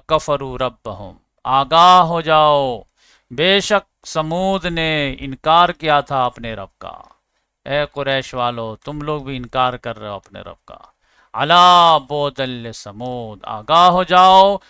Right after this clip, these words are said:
फिटकार है समूद के लिए। तो यहाँ तक हम लोग पहुँचे। अब यहाँ से जो है स्टोरी शुरू होगी किसकी?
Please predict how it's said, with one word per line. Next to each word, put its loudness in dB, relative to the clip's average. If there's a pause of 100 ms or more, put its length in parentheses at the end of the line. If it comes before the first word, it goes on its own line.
(220)
फिटकार 2
है -4
समूद -10
के -20
लिए। -20 (1700)
तो -16
यहाँ -6
तक -12
हम -14
लोग -14
पहुँचे। -14 (600)
अब 4
यहाँ 0
से -8
जो -6
है -4
स्टोरी -10
शुरू -12
होगी -12
किसकी? -12